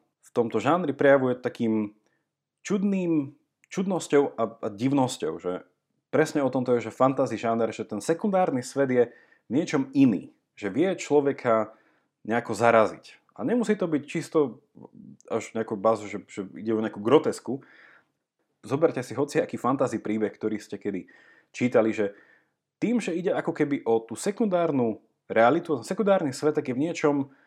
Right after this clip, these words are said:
že zaujímavejší, príťažlivejší. A tuto podľa mňa v niečom leží aj vysvetlenie toho, že prečo sú v dnešnej dobe tak úspešné všetky Marvelovsko, D C komiksové, eh,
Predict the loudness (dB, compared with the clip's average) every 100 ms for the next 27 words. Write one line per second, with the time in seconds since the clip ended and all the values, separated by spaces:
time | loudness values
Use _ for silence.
0 | _ _ -8 -8 -6 2 6 6 6 2
1 | -2 -6 -16 -6 -6 -4 -6 -6 -14 -16
2 | -20 _ -20 -20 -20 -20 _ _ -14 -6
3 | -4 0 0 2 2 4 4 2 2 -2
4 | _ _ _ -2 0 0 0 4 4 4
5 | 0 0 -2 -4 -2 -2 -2 -4 -6 _
6 | _ -8 -6 -4 0 0 0 -4 -4 -4
7 | -2 0 2 2 2 -4 -16 -10 -8 -6
8 | -2 -2 -2 -6 -6 -4 -6 -6 -8 -8
9 | -8 _ -20 -20 _ _ _ -8 2 4
10 | 6 6 6 4 -2 -8 -4 -2 -2 -4
11 | -4 -6 -6 -6 -6 -2 -2 -2 -6 _
12 | -12